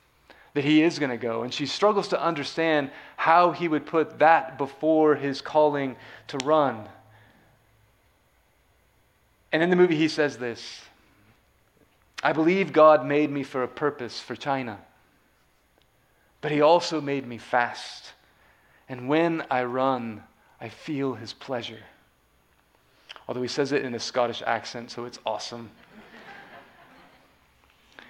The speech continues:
For Liddell, the, the decision to run isn't about proving his worth. It's about his delight in God, the God who has already accepted him. And so the drama of the film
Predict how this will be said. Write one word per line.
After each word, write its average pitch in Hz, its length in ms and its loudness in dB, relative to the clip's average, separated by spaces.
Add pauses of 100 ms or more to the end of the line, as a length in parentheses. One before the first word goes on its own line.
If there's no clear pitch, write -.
(260)
For - 840 -2
Liddell, 180 280 8
the, 151 260 6
the 143 80 2
decision 151 400 0
to 147 60 2
run 147 260 6
isn't 143 160 -2
about 143 280 2
proving 151 440 0
his 123 240 -10
worth. 139 460 0
It's 131 140 -12
about 135 360 2 (280)
his 139 180 -4
delight 143 720 2
in 135 240 -2
God, 135 480 6 (640)
the 175 80 -2
God 175 240 6
who 156 140 0
has 151 160 2
already 185 640 4
accepted 139 500 -6
him. 104 320 -16 (1120)
And 170 100 0
so 185 120 6
the 175 100 8
drama 196 380 10
of 160 160 2
the 143 40 -8
film 170 460 6